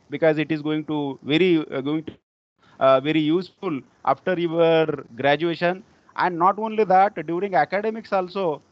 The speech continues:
this internship is playing very important role. Once you complete the internship in some industry, you can connect this internship topic with your project, the final year project,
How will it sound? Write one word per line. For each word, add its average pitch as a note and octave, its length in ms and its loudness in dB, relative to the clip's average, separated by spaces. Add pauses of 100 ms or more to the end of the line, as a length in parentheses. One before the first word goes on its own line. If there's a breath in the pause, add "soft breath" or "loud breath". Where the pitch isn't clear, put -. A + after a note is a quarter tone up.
this F#3 160 -2
internship G#3 720 -6 (160)
is F#3+ 400 2
playing F#3 340 -2
very F3 160 4
important D3+ 460 0
role. C3 260 -4 (400 soft breath)
Once F3 240 -4
you A3 100 -4
complete G3 440 -2
the A3 60 -2
internship G3+ 520 -2
in G#3 120 -4
some G3 200 -2
industry, F3 560 0 (240 soft breath)
you D#3+ 160 -2
can G#3 200 2
connect G3 360 0
this G#3 140 0
internship G3 520 -2
topic E3 400 2 (180)
with F3 180 -4
your F#3+ 200 -4
project, E3 420 -2 (360)
the D#3 100 -2
final E3 340 0
year F3+ 180 2
project, C#3+ 440 -4